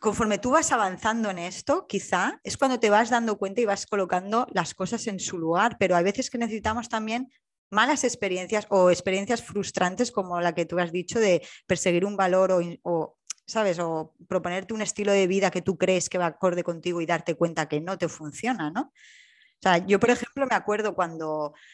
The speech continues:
para, para nosotros, para mí y mi pareja, era muy importante vivir en el extranjero para los dos. O sea, era, eh, no sé cómo lo traduciríamos en, en valores, pero era algo que nos, nos daba vitalidad, nos llenaba de,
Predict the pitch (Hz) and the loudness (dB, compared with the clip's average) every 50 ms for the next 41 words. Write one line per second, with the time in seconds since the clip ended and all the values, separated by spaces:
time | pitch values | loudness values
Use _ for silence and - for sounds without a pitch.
0 | _ _ - 190 175 170 170 170 - 180 175 170 170 170 160 - 226 233 233 302 | _ _ 0 2 2 2 2 0 -2 0 0 0 -2 -2 -4 -2 -2 -2 -2 -4
1 | - - 196 190 185 180 190 196 214 214 202 202 190 190 202 220 - 254 214 208 | -4 -4 -2 -4 -2 -4 -4 -6 -6 -2 0 0 0 0 0 -2 0 0 0 0
2 | 196 196 196 208 - 202 185 190 190 196 208 214 - 254 277 - - _ _ _ | 0 -2 -6 -6 -6 -6 -6 -2 -2 -2 -2 0 0 0 0 0 -4 _ _ _
3 | _ _ _ - 196 185 185 180 175 214 240 269 247 226 190 185 170 - - 175 | _ _ _ -10 -2 -2 0 0 0 0 -2 0 -2 0 -2 -2 -4 -2 -4 -4
4 | 170 156 - - - - 240 190 165 175 170 170 165 165 170 165 156 - 233 254 | -4 -4 -4 -2 -2 0 0 0 -2 0 0 2 2 2 2 0 0 -2 -4 -4
5 | 240 - - - - 190 175 170 156 151 170 _ _ _ _ _ _ _ _ _ | -4 -6 -12 -4 -2 0 0 0 0 -4 -6 _ _ _ _ _ _ _ _ _
6 | _ _ _ _ _ - - 190 190 196 196 196 196 196 196 - - - 180 175 | _ _ _ _ _ -6 -2 2 4 4 6 6 4 4 2 0 -2 -2 -4 -4
7 | 175 180 185 180 - 196 - 208 208 196 196 185 - - 190 180 185 180 - 202 | -4 -4 -6 -6 -4 -4 -2 0 2 2 2 0 2 2 2 2 2 0 -4 -4
8 | 180 196 196 190 185 170 - 196 180 175 - - 185 185 185 180 175 180 202 220 | -4 -2 -4 -4 -4 -6 -8 -10 -10 -10 -10 -8 -6 -2 2 2 4 6 6 4
9 | 269 349 381 - - - 202 180 180 170 151 - - - - - - - - - | 4 2 0 -2 -2 0 2 4 4 2 2 -2 -12 -20 -20 -20 -20 -10 -4 0
10 | 196 220 226 240 269 254 254 220 202 180 - 175 - 180 175 185 190 180 180 208 | 4 4 4 6 4 2 2 0 -4 -4 -8 -10 -14 -16 -12 -6 -4 -4 2 4
11 | 196 208 254 269 233 233 202 175 185 175 170 170 170 190 226 285 277 214 180 196 | 4 6 8 6 6 6 4 4 2 2 2 2 2 4 4 4 2 0 0 0
12 | 185 185 185 196 220 220 214 214 202 202 196 180 | 0 0 0 0 2 2 0 0 0 0 -2 -4